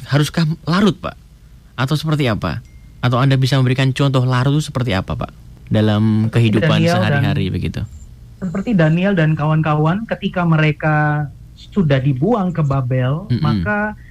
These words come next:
Speaker 2: sekarang identitas baru menjadi orang yang berkebangsaan Babel itu melekat pada diri mereka.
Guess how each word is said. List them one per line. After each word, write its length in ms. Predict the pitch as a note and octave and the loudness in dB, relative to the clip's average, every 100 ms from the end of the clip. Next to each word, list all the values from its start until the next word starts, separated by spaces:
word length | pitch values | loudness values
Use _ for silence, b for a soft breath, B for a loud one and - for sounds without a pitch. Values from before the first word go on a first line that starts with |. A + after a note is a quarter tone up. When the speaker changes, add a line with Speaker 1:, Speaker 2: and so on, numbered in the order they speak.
| B | B
Speaker 2:
sekarang 720 | - G#3 G3+ G3+ B3+ C4+ G#3 - - - - | -10 -6 -2 0 0 -2 -6 -10 -20 -20 -14
identitas 960 | - F#3+ D3+ C#3 D#3+ E3+ F#3 - F3+ - | -2 0 2 2 2 0 -6 -4 -4 -2
baru 720 | C#3+ D3 D3+ A3+ C4 C4 B3+ | -2 0 0 -2 -2 -4 -2
menjadi 720 | G3 E3 C3+ C#3+ C3 D3+ E3 - - - - | 0 2 2 -2 0 0 0 -6 -20 -20 -2
orang 420 | D#3 E3 A3 A3+ | 0 2 0 0
yang 200 | D#3+ C#3+ | 2 2
berkebangsaan 1120 | C#3+ D3+ C#3 C3+ C#3 D3+ D3+ D3+ C#3+ C#3+ C#3+ B B | 0 0 0 0 -2 -4 -4 -2 0 0 -2 B B
Babel 720 | C3 C#3 D3 C3+ C3 D#3 A3 B3 - - | -2 0 2 0 0 -2 -6 -12 -20 -10
itu 480 | G3+ - C#4+ C#4+ C#4 | -8 -4 -2 0 2
melekat 560 | G#3+ G3+ G3+ G#3 G3 | 2 2 0 -4 -4
pada 240 | - D#3+ D3 | -2 0 0
diri 240 | C#3 C#3+ | 0 0
mereka. 400 | C3 B2 A2+ G#2 | -2 -4 -6 -10